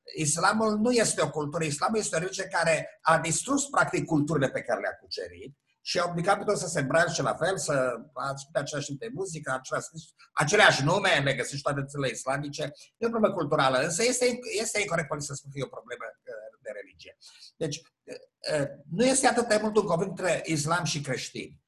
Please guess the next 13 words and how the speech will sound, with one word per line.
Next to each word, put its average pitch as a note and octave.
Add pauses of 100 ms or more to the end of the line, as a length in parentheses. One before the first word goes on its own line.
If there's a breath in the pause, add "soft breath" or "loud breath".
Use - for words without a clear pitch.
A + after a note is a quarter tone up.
(140)
Islamul G3
nu G#3
este G#3
în D#3
conflict D3+
cu D3
creștinismul. A2 (260)
Islamul E3+
este E3+
în D3+
conflict C#3
cu B2+
secularismul. F#2